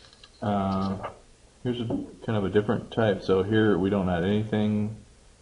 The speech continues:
Then it looks like we add one. Then it looks like we add two. Then it looks like we add three.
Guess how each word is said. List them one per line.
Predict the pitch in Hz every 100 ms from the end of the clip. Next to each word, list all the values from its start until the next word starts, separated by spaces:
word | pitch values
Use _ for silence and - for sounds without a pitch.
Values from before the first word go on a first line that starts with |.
| - -
Then | 90
it | 95
looks | 95 -
like | 85 -
we | -
add | 87 85 82 - - - - - - - 87
one. | 95 104 101 101 110 - - - _ - _ -
Then | 87
it | 90
looks | 92
like | 82 82
we | 82
add | 82 85 - - - -
two. | - 104 101 98 98 120
Then | 92
it | 87
looks | - -
like | - -
we | -
add | 78 - - - - - - _ - - - - - - -
three. | 101 101 98 98